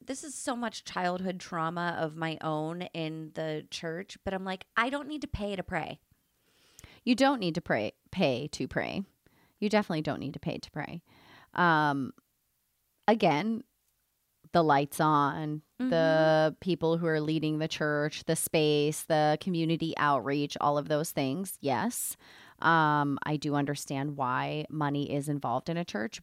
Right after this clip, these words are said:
Speaker 2: but again, it is a business. And when there is business, there are bottom lines, there are numbers you're trying to reach.
Speaker 1: Mm-hmm.
Speaker 2: Um, and who is, who are the people that are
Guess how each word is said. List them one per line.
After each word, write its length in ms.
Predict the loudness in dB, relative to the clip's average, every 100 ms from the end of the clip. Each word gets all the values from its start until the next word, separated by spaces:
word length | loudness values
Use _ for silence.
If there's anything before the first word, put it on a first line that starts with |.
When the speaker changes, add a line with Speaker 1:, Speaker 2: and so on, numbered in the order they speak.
| _
Speaker 2:
but 320 | 4 4 2 -2
again, 420 | 2 2 2 0
it 180 | -2 0
is 280 | 0 -2 -4 -4
a 40 |
business. 680 | 0 0 -2 -6 -6 -8 -12 -14 -20 -2
And 180 | 2 4
when 220 | 2 4
there 160 | 2
is 140 | 0 2
business, 560 | 0 0 -2 -2 -2 0
there 320 | 0 2 0
are 380 | 2 4 4 2 0
bottom 380 | 4 4 4 2
lines, 640 | 2 2 0 -2 -6 -8 -12 -8 2
there 160 | 4 4
are 160 | 2
numbers 480 | 2 0 0 -2 -2
you're 80 | -4
trying 400 | 0 0 0 -2
to 140 | -4
reach. 560 | -4 -2 -4 -4 -8 -10
Speaker 1:
Mm-hmm. 340 | -10 -10 -4 2
Speaker 2:
Um, 400 | 6 6 4 0 0
and 680 | 2 2 2 2 0 -6 -16 _ _ _ _ _ _ _
who 680 | -4 2 4 4 4 2 0
is, 420 | 2 2 2 -2 -8 _ _ -18 0
who 180 | 2 4
are 580 | 6 6 6 4 2 -2 _
the 80 | -2
people 680 | 0 -4 2 4 6 4 0 4
that 180 | 4 6
are 400 | 6 6 2